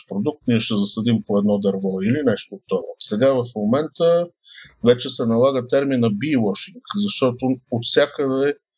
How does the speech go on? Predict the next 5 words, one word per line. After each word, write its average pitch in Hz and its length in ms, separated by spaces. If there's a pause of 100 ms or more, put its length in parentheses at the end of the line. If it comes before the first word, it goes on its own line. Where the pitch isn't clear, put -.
(240)
ни 117 100
атакуват 127 680
с, - 160 (420)
а, 110 260 (640)
а, 101 560